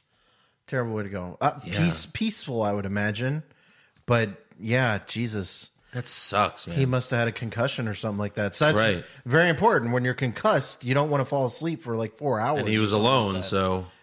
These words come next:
Speaker 1: Yeah, and you don't have anybody that can check on you. That's, uh, that's te-, that's, that's terrible.
Speaker 2: Yeah, you almost wish drugs and alcohol were involved.
Speaker 1: Yeah.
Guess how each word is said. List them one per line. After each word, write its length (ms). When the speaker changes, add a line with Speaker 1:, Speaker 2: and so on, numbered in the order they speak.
Speaker 1:
Yeah, 260
and 100
you 80
don't 80
have 120
anybody 260
that 80
can 120
check 260
on 120
you. 300
That's, 400
uh, 280
that's 220
te-, 180
that's, 360
that's 260
terrible. 580
Speaker 2:
Yeah, 220
you 160
almost 240
wish 340
drugs 300
and 60
alcohol 380
were 120
involved. 580
Speaker 1:
Yeah. 360